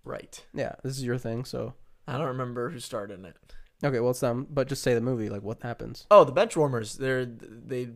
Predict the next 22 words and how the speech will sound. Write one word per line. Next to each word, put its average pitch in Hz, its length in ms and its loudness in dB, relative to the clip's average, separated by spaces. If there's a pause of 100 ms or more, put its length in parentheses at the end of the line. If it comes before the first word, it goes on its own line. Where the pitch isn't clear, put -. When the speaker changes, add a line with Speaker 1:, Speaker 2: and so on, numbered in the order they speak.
(100)
Speaker 1:
play 139 180 0
ba-, 139 320 0
the 131 80 -4
three, 151 300 -2 (160)
<laughs> - 160 -14
they 156 160 4
put - 260 8
three 208 220 4
people 202 280 4
on 151 120 8
a 135 60 2
baseball 143 420 6
team, 143 340 2
Speaker 2:
<laughs> 156 40 2
Yeah. 143 180 4
Speaker 1:
which 160 180 0
makes 160 220 0
no 165 260 6
sense. - 800 2
Speaker 2:
Not 139 220 -4
really. 147 380 4 (280)
Speaker 1:
But 123 460 6